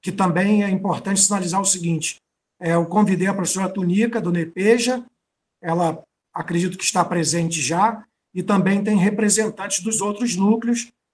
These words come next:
caso alguém queira se assenhorear um pouco mais das, dos regulamentos e dos objetivos desses núcleos que foram citados, tá?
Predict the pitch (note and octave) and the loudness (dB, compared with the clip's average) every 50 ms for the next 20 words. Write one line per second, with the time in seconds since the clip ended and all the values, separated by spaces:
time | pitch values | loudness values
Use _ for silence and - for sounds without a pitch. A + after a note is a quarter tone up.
0 | _ _ - F3+ F3+ F#3+ G#3+ G3 - G#3+ G#3+ G3+ F3 D#3+ F3+ F#3+ G3+ G#3 G#3 G#3+ | _ _ 2 4 4 6 4 4 2 2 2 0 0 0 0 0 0 0 -2 -4
1 | - - _ _ _ _ - F#3 F#3 F#3+ G3 G#3 A3 A3 G#3+ A3 - _ _ _ | -8 -16 _ _ _ _ 2 2 4 4 4 4 2 2 0 -6 -10 _ _ _
2 | _ _ _ - - - F#3+ G3 F#3+ - F#3+ G3 G3 G3 F#3+ F#3 F3 E3+ E3+ F3 | _ _ _ -2 0 0 2 2 2 2 2 2 0 0 2 2 2 2 2 2
3 | F#3+ E3+ E3 F3+ F3 - F3 E3 D#3 D#3 D#3+ F3+ G3 F#3 - - - _ _ _ | 2 0 -2 -6 -6 -4 -4 -2 0 0 0 0 -2 -4 -6 -10 -12 _ _ _
4 | _ _ _ - C#3 D#3+ E3+ F3 F3 E3 D3 C#3 - - - - - _ _ _ | _ _ _ -6 -2 0 2 2 2 0 0 0 -2 -2 -4 -8 -16 _ _ _
5 | _ _ _ _ _ _ B2+ C#3 E3+ D#3+ A#2+ A#2+ F3 E3+ E3+ F#3+ F#3+ E3+ D3+ C#3+ | _ _ _ _ _ _ -6 -4 -4 -2 0 0 0 2 2 2 2 2 2 2
6 | D3+ F3 G3+ G#3+ G#3+ F#3+ F3+ F#3 D#3+ C#3 D3+ E3+ D#3 F3 E3+ D3+ F3 E3+ D3+ C#3+ | 0 2 4 4 4 2 0 -2 -2 -2 -2 0 0 0 0 0 0 0 0 0
7 | D3+ E3+ D#3 E3 - - F#3 E3+ F#3 E3+ G3 F#3 F3 - F#3+ D#3 C3+ E3+ F3 - | 0 -2 -2 -2 -2 -2 -2 -2 -4 -4 -4 -2 -4 -4 -4 -4 -4 -4 -4 -4
8 | - - - - E3+ F#3 F#3 E3+ - G3 F#3 G3 F3+ E3 C#3+ C#3 A#2+ A#2+ A#2 - | -4 -6 -8 -8 -6 -4 -2 0 0 -2 -2 -6 -6 -6 -6 -6 -8 -10 -10 -8
9 | - E3 F3+ F3 F3 | -2 -2 -2 -2 -2